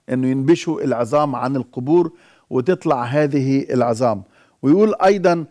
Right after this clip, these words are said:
"فقال: لا ينزل ابني معكم لأن أخلا-، أخاه قد مات". ده كلام أيضًا يعقوب: "وهو وحده باقي، فإن أصابته أذية في الطريق التي تذهبون فيها تنزلون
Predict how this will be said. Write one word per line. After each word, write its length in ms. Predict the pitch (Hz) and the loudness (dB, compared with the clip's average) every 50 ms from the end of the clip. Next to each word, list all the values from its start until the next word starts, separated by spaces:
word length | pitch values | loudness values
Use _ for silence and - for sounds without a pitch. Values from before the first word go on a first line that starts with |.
| _ _ | _ _
"فقال: 600 | - 160 151 - - 202 202 196 196 180 180 165 - - | -2 -2 -2 0 2 2 2 4 4 2 2 0 0 0
لا 240 | 156 156 160 170 | 2 2 4 2
ينزل 300 | 190 196 180 165 175 180 - 196 | 2 0 0 0 -2 0 2 2
ابني 300 | 190 170 151 160 160 156 | 2 2 2 0 -2 0
معكم 460 | 165 175 175 175 - - 180 165 147 | 0 0 -2 -2 -4 -4 -4 0 2
لأن 300 | 147 156 165 160 160 160 | 2 2 2 0 -2 -2
أخلا-، 520 | 156 151 170 170 165 160 165 165 170 - - | -4 -4 -4 -2 0 2 2 2 2 0 -4
أخاه 260 | 143 151 - 165 165 | -6 -2 0 0 0
قد 300 | 151 - - 151 147 147 | 0 0 -2 -2 -2 0
مات". 140 | 170 170 165 | -2 -2 -2
ده 120 | 151 156 | -2 -2
كلام 320 | 147 - 156 156 160 160 143 - | -2 0 2 2 2 0 -2 -2
أيضًا 340 | 165 165 151 143 147 143 135 123 _ _ _ - | -4 -2 0 0 0 -2 -2 -6 _ _ _ -2
يعقوب: 520 | 151 156 143 139 - 208 190 151 117 - - _ _ - - _ - | 0 0 0 0 0 2 2 2 2 -2 -8 _ _ -20 -20 _ 0
"وهو 380 | 139 156 165 170 175 170 165 | 2 2 2 4 2 2 4
وحده 360 | 185 214 - - - 175 170 156 139 | 4 2 0 -2 -4 -2 -2 0 0
باقي، 580 | 123 123 165 180 180 - - - 175 156 143 139 - - _ _ | 2 4 4 4 4 2 0 -4 -4 -4 -4 -6 -10 -16 _ _
فإن 320 | - - - 196 202 208 - | 0 0 2 2 0 0 -2
أصابته 760 | - 190 175 - 196 180 165 170 214 226 - 220 190 190 - | -2 -4 -2 0 0 0 2 2 2 0 -2 -4 -6 -4 -2
أذية 480 | - 160 147 131 180 208 202 180 165 | -2 0 0 2 2 2 2 2 0
في 120 | 135 - 165 | 0 -2 -6
الطريق 520 | 151 - - 160 160 175 208 214 208 - | -8 -6 -4 -2 0 2 0 0 0 0
التي 280 | 165 151 151 151 143 139 | 0 2 2 0 0 -2
تذهبون 520 | - 165 143 147 143 151 180 196 196 190 | -4 -2 -2 0 -2 0 0 0 0 -2
فيها 380 | 175 - 208 214 208 208 208 - _ - - _ _ _ | -2 -2 -2 0 0 0 -2 -4 _ -20 -20 _ _ _
تنزلون 800 | - 196 185 185 165 151 185 196 208 247 247 240 220 202 185 165 | 0 2 2 2 0 -2 0 0 2 2 2 2 2 0 0 -2